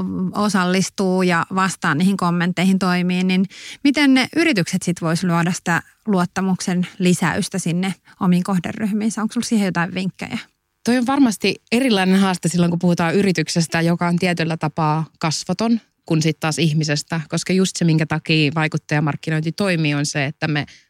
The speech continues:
Speaker 2: markkinoidaan ihmiseltä ihmiselle. Ja varsinkin nykypäivän milleniaali haluaa ostaa ihmiseltä ihmiselle, eikä yritykseltä <laughs> itselleen niinkään. Joten se on ihan erilainen haaste. Se on yksi juttu, että siihen ei ole ehkä yhtä oikeaa vastausta,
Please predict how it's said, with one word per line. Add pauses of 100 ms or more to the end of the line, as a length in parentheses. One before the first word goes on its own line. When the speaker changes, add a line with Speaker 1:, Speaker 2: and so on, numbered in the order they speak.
(220)
Speaker 2:
markkinoidaan
ihmiseltä
ihmiselle. (300)
Ja
varsinkin
nykypäivän
milleniaali
haluaa
ostaa
ihmiseltä
ihmiselle, (680)
eikä (220)
yritykseltä
<laughs>
itselleen
niinkään. (540)
Joten
se
on
ihan
erilainen
haaste.
Se
on
yksi
juttu,
että
siihen
ei
ole
ehkä
yhtä
oikeaa
vastausta,